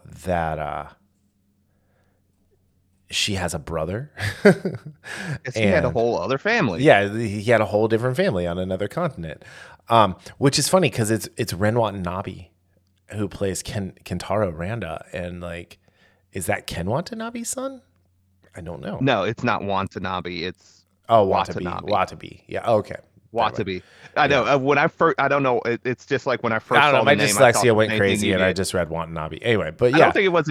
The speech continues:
Speaker 2: just that, 'cause
Speaker 1: So
Speaker 2: I thought the same thing for
Speaker 1: Anyway.
Speaker 2: a split second. So,
Speaker 1: Um,
Speaker 2: wait a minute.
Speaker 1: but he's, he's an interesting character. He's kind of a baby, like, a huge baby.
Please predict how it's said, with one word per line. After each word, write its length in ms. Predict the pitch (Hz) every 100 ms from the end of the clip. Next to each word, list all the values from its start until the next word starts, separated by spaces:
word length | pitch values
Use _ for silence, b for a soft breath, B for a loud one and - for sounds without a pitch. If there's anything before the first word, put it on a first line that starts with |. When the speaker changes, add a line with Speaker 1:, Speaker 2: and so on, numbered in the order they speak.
| 135
Speaker 2:
just 220 | 143 -
that, 220 | 151 -
'cause 120 | -
Speaker 1:
So 140 | - 135
Speaker 2:
I 140 | 127
thought 180 | 131 123
the 80 | 110
same 220 | 117 101
thing 200 | 101 82
for 120 | - 113
Speaker 1:
Anyway. 180 | 98
Speaker 2:
a 20 | 82
split 180 | 101 -
second. 400 | 95 85 95 92
So, 80 | 139
Speaker 1:
Um, 380 | 127 110 98
Speaker 2:
wait 100 | 90
a 40 | -
minute. 220 | - -
Speaker 1:
but 120 | 143
he's, 320 | 127 - 226 - B
he's 300 | - 269 349
an 80 | 330
interesting 540 | 165 170 175 - 117
character. 600 | 107 95 85 - - - -
He's 400 | - 175 254 -
kind 280 | - 120 131
of 80 |
a 60 | 95
baby, 480 | 80 92 82 - _ _ _ _ _ -
like, 300 | 113 - -
a 80 | 107
huge 300 | 101 113 82
baby. 340 | 85 - -